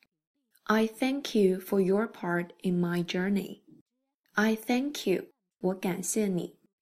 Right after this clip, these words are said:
为什么要感谢你呢？For your part in my journey。Your part 是指你的部分，in my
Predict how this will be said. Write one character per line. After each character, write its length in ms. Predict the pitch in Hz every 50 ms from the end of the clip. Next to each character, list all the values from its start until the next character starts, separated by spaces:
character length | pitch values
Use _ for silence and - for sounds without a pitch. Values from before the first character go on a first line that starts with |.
| _ _ _ _ _ _ _ _ _
为 180 | - 277 285 277
什 140 | - 247
么 80 | 214 214
要 120 | 214 214
感 220 | 214 220 208 190 190
谢 240 | 202 - 240 233 226
你 160 | 214 208 196
呢？ 300 | 190 190 190 190 196 - _ _ _ _ _ _ _
For 220 | - - - 214
your 300 | 208 202 214 226 240 262
part 400 | 262 - - - 196 190 190 190 196 - _ _ _ -
in 160 | 208 196 190
my 240 | 190 185 185 180 180
journey。 540 | - 190 185 196 208 208 190 180 - - _ _ _ _ _ _ _ _ _ _ _ _ _ _
Your 280 | - 202 226 233 247 254
part 440 | 247 - - 247 226 208 - - - - - _ _ _
是 180 | _ - - 202
指 240 | 180 - - 180 190 190
你 160 | 180 165 165
的 80 | 170
部 200 | 165 - - 220
分， 380 | 208 196 - - 190 175 - - _ _ _ _ _ _ _ -
in 240 | 196 196 190 185
my 280 | 185 190 196 208 226 226